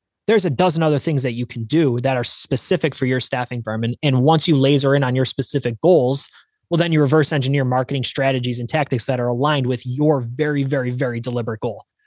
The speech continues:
To Matt's point earlier, if you wanna drive a hundred sales leads through your website, reputation management might not, might not be the first place to start. But I'm also saying, listen, if I'm just gonna write a check and this is just a part of me doing my business in, in twenty twenty-three moving forward,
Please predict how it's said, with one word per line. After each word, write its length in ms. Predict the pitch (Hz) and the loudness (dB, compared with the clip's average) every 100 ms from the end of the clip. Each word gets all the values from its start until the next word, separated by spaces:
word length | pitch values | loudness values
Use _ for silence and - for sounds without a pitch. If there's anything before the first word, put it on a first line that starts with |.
| _ - | _ 0
To 80 | |
Matt's 240 | 165 170 - | 2 2 0
point 260 | 165 139 | 0 4
earlier, 380 | 160 156 127 123 | 6 4 4 0
if 100 | 120 | 0
you 80 | 180 | 2
wanna 140 | 180 | 2
drive 240 | 135 135 127 | 2 0 0
a 100 | 117 | -2
hundred 420 | - 165 156 127 | -2 -2 0 -2
sales 420 | - 160 160 123 | -2 0 2 0
leads 240 | 120 117 - | -2 -4 -2
through 140 | 147 | 0
your 180 | 131 120 | 2 2
website, 520 | 143 151 - 110 120 - _ _ _ _ _ _ | 0 0 -4 -8 -10 -12 _ _ _ _ _ _
reputation 680 | 190 208 214 208 196 175 147 | 0 2 4 2 2 2 2
management 340 | 196 151 131 | 2 2 2
might 100 | 143 156 | 2 0
not, 120 | 143 | -2
might 180 | 165 208 | -2 0
not 140 | 180 170 | 0 0
be 100 | 165 | 0
the 100 | 127 | 0
first 340 | - 165 - | -2 -2 -2
place 220 | 156 135 | -4 -4
to 80 | - | -6
start. 480 | - - 202 117 - _ _ _ - | -8 0 0 0 -6 _ _ _ -2
But 120 | 190 | 0
I'm 140 | 180 | 4
also 240 | 214 - 170 | 2 2 -2
saying, 300 | 185 151 156 | -2 0 0
listen, 240 | 170 139 | -2 -2
if 100 | 131 | -2
I'm 140 | 180 | -2
just 100 | 196 | -2
gonna 180 | - 151 | -2 0
write 280 | 131 156 151 | 2 2 0
a 60 | 117 | -4
check 420 | - 208 139 - | -6 -4 -6 -6
and 240 | 143 139 | -2 0
this 160 | 170 185 | 0 -2
is 80 | 143 | -2
just 240 | 147 - | -2 -2
a 40 | |
part 300 | - - 202 | -6 0 0
of 100 | 170 | 2
me 200 | 143 185 | 0 0
doing 260 | 165 180 160 | 0 -2 -2
my 140 | 147 | -2
business 500 | 139 131 147 214 214 | -2 -4 -4 -4 -4
in, 160 | 147 143 - | -6 -8 -10
in 120 | 143 | -8
twenty 220 | - 170 | -2 -2
twenty-three 300 | 170 147 160 | 0 -2 0
moving 240 | 147 131 | 0 0
forward, 340 | 117 202 131 | 0 0 0